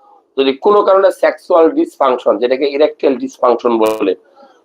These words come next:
যদি হাজব্যান্ড ওয়াইফ মিলামেশা না করতে পারে, আহ, সেই কন্ডিশনে বাবা হইতে পারে না। আবার আরেকটা আছে যে মিলামেশা করতে পারে, তার এবেল-, আহ, এবিলিটি আছে, সামর্থ্য আছে, আহ, কিন্তু তার বীর্যর যে, সেই বীর্যের কোয়ালিটিটা ভালো নেই।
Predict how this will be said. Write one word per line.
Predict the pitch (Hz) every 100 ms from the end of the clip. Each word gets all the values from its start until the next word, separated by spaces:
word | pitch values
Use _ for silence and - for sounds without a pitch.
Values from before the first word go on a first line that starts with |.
| -
যদি | 139
হাজব্যান্ড | 151 143 143 190 190
ওয়াইফ | 165 170
মিলামেশা | 151 160 170 170 147
না | 147
করতে | 175 160
পারে, | 170 160 - - _ _ _ _
আহ, | 135 131
সেই | - 190
কন্ডিশনে | 196 185 170 175
বাবা | 143 139
হইতে | 120 -
পারে | 117 120 117
না। | 95 - _ _ _ _ _ -
আবার | 143 160
আরেকটা | 180 180 190 208
আছে | 202 233
যে | 233 233 240
মিলামেশা | 160 170 185 185 185
করতে | 202 - 208
পারে, | - 156 - - -
তার | 147
এবেল-, | 143 143 143 190 208 202 - -
আহ, | 139 123 -
এবিলিটি | 135 151 180 180 170
আছে, | 151 -
সামর্থ্য | - 143 127 143 -
আছে, | 151 143 - - - _ _ _ _ - - _ _
আহ, | 131 127 123 123 127 -
কিন্তু | 208 - 214 196 - - _ -
তার | 147 139 135
বীর্যর | 123 185 - 202
যে, | 156 170 480
সেই | - 151
বীর্যের | 120 - - 151
কোয়ালিটিটা | - 147 139 135 143 175
ভালো | 117 117
নেই। | 101 90